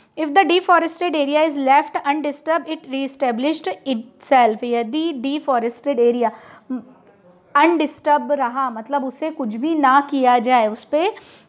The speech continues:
कोई भी एक्टिविटी ना की जाए, तो ऑटोमेटिकली रिफॉरेस्टेशन भी हो जाता है, नेचुरल रिफॉरेस्टेशन भी हो जाता है। In natural reforestation, there is no role of human being।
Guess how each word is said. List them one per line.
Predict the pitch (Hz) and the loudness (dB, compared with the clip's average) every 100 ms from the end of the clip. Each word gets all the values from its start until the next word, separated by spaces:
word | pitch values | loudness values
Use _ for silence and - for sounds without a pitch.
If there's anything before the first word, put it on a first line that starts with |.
| - | 0
कोई | 277 269 | 2 2
भी | 254 | 2
एक्टिविटी | 320 254 277 269 277 320 | 2 2 -2 -4 -4 -2
ना | 262 247 | 0 0
की | 277 285 247 | -2 -2 -2
जाए, | 247 240 | 0 0
तो | 285 | 0
ऑटोमेटिकली | - 240 320 311 262 285 277 320 | 2 2 2 0 0 -2 -2 0
रिफॉरेस्टेशन | 247 247 240 233 226 240 233 208 233 220 | 0 -2 0 0 0 -2 -4 -2 -4 -2
भी | 254 370 | 0 0
हो | 277 233 | 2 0
जाता | 233 208 208 | 2 2 0
है, | 208 | -2
नेचुरल | 214 214 214 277 277 | -2 -4 -2 -4 -2
रिफॉरेस्टेशन | 226 220 220 196 208 - 196 226 | -4 -4 -2 -2 -4 -6 -4 -4
भी | 214 247 359 | -2 0 0
हो | 302 233 | 4 2
जाता | 220 185 180 180 | 4 0 0 -4
है। | 175 - - - - - | -6 -10 -18 -20 -12 -4
In | 370 | 0
natural | 359 285 277 370 339 | 4 4 2 -4 -4
reforestation, | 339 330 294 294 302 294 285 339 | -4 -2 0 0 -2 -8 -6 -6
there | 277 262 269 302 | -2 0 -2 -4
is | 277 277 | -2 0
no | 320 | 2
role | 302 247 240 | 2 2 2
of | 302 - | 0 -2
human | 254 220 214 | -4 -2 -4
being। | 220 262 | -2 -4